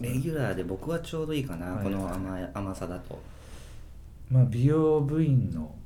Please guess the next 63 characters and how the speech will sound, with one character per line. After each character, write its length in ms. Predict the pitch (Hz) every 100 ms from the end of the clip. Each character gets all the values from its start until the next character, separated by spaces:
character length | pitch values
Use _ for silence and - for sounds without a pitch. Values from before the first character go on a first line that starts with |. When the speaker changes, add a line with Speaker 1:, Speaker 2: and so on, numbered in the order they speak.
| -
Speaker 2:
セ 200 | - 127
ラ 80 | 143
ピ 200 | 160 160
ス 80 | -
ト 140 | 90
の 80 | 80
セ 180 | - 101
ー 80 |
タ 140 | - 78
が 200 | 76 65 - -
お 100 | 98
す 120 | 104
す 160 | - 98
め 120 | 95
す 180 | - 87
る 100 | 85
っ 20 |
て 160 | -
こ 80 | -
と 60 | -
だ 300 | - 92 110
ね。 120 | 131 -
Speaker 1:
い 40 |
や、 100 | 131 - -
美 100 | 107
味 120 | 95
し 220 | - 95
い、 80 | -
本 160 | 82 -
当 140 | -
に 80 | 69
こ 120 | -
れ 60 | -
は。 200 | - - -
Speaker 2:
い 40 |
い 20 |
ん 40 | 135
じ 60 |
ゃ 20 | 101
な 40 |
い？ 40 | -
Speaker 1:
ち 20 |
ょ 20 |
っ 20 |
と 120 | - -
カ 80 |
ロ 160 | 190 160
リ 140 | 104
ー 20 | 85
は 220 | 82 87
分 40 |
か 100 | 110
ん 100 | 98
な 100 | 85
い 80 | 78
け 100 | 69
ど、 100 | -
今。 80 | - - - - - - - - - - - -
本 180 | 127 135
当 100 | 135
に 100 | 127
結 240 | 120 139 -
構。 220 | 85